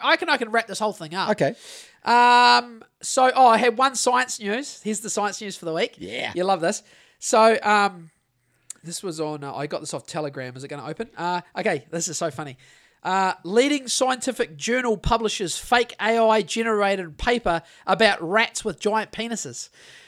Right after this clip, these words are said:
Speaker 1: Have you heard this?
Speaker 2: No.
Speaker 1: Oh, this is so fucking funny. This goes, this is, just sums up the current state of science. Uh, a leading scientific journal faces humiliation after it published a completely fake paper purportedly written by Chinese researchers,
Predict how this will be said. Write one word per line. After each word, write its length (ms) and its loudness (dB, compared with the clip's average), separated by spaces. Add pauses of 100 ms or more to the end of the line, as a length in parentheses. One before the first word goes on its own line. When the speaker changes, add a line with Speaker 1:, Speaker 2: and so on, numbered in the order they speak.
Speaker 1:
Have 120 2
you 120 6
heard 120 6
this? 340 2
Speaker 2:
No. 80 -8 (140)
Speaker 1:
Oh, 180 8
this 160 2
is 80 -4
so 300 8
fucking 340 2
funny. 240 0
This 180 4
goes, 220 8
this 160 4
is, 160 -4
just 160 -4
sums 220 0
up 100 -2
the 140 -2
current 280 -2
state 220 -8
of 80 -12
science. 400 -8 (600)
Uh, 220 4
a 60 2
leading 340 4
scientific 400 -2
journal 280 0
faces 380 -2
humiliation 720 -2
after 260 -2
it 80 -10
published 340 -2
a 40 -8
completely 400 -4
fake 360 -2
paper 360 -2 (220)
purportedly 720 -2 (300)
written 280 -2
by 180 -2
Chinese 540 -6
researchers, 720 -4